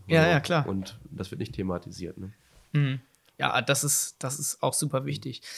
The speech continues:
Speaker 1: Ich will mal ein bisschen jetzt so einen Switch machen von diesem ganzen technischen und
Speaker 2: Mhm.
Speaker 1: diesen ganzen Geschichten hin zu dem unternehmerischen.
Speaker 2: Mhm.
Speaker 1: Was ist alles so in der Zeit, die du jetzt bei,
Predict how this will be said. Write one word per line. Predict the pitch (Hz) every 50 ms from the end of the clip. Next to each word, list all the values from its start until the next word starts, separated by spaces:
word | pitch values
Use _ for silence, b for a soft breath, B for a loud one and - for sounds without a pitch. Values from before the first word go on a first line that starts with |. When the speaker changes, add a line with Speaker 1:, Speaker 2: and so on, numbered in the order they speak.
| B B B
Speaker 1:
Ich | B - -
will | 170
mal | 175 165 156 143
ein | 147
bisschen | 170 151 - 165 156
jetzt | 147 151 147
so | - 135
einen | 139
Switch | - - - 185 190 - -
machen | 165 151 - - 156
von | - - 175 160
diesem | 151 143 143 147 143
ganzen | - 143 151 156 156 - 160 147 143 139 139 131 -
technischen | - 165 175 - - 160 147 139 - 151 151 147 147
und | 147 143 135
Speaker 2:
Mhm. |
Speaker 1:
diesen | 104 120 147 143 135
ganzen | 143 143 143 - 151 151 147
Geschichten | 147 147 - - 160 156 - - 151 147 147 B B B B B B
hin | B 160 175 190 185
zu | - - - 156 147
dem | 143 139 139 135 135 135 135 135 127 131 135 - _
unternehmerischen. | - 151 143 - - 127 139 151 165 165 147 131 - 143 127 - - 135 135 131 135 135 127 110
Speaker 2:
Mhm. | 101 101 110 123 - _ -
Speaker 1:
Was | 143 135 135 151 160 - -
ist | - 151 147 -
alles | - 160 156 156 151 151 -
so | 151 143 143 143
in | - 151 151
der | 143 139 143
Zeit, | - - - 143 156 - 160 - -
die | - 143
du | 143
jetzt | 139 139 139 - - - _
bei, | - 135 131 127